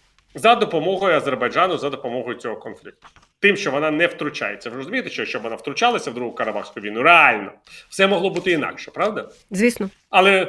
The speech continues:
Speaker 1: може, не все, але тим чи іншим вона навіть не намагалася. Вони з задоволенням стежили за цією поразкою свого союзника по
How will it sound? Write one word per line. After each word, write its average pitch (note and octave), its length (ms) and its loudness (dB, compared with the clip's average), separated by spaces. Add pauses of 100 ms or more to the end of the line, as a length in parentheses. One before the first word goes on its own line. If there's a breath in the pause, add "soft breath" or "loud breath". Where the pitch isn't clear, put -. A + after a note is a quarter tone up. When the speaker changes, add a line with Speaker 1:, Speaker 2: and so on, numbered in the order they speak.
(140)
Speaker 1:
може, G#3+ 280 6
не E3+ 100 2
все, A3+ 380 6
але E3+ 100 4
тим F#3 220 0
чи G3+ 120 -2
іншим A3 220 0
вона G3+ 180 2
навіть G#3 300 0
не G#3 140 2
намагалася. G#3 720 2
Вони F#3+ 240 -2
з C3+ 100 -8
задоволенням F3 840 0
стежили F3+ 580 2
за D3+ 100 -10
цією F#3 360 -2
поразкою F#3+ 480 0
свого F3 280 -6
союзника G#3+ 680 -6
по G#3 120 -2